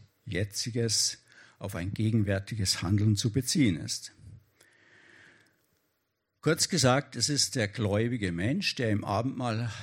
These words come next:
handelt und nicht Gott.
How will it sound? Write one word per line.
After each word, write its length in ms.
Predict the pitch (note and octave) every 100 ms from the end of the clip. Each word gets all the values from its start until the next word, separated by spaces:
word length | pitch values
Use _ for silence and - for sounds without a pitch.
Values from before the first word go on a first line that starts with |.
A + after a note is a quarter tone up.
| -
handelt 600 | G2+ G#2+ A#2+ A2+ G#2+ -
und 480 | - G#2 G2 G2 -
nicht 600 | G2 F#2 F#2+ - - -
Gott. 420 | - D2+ - -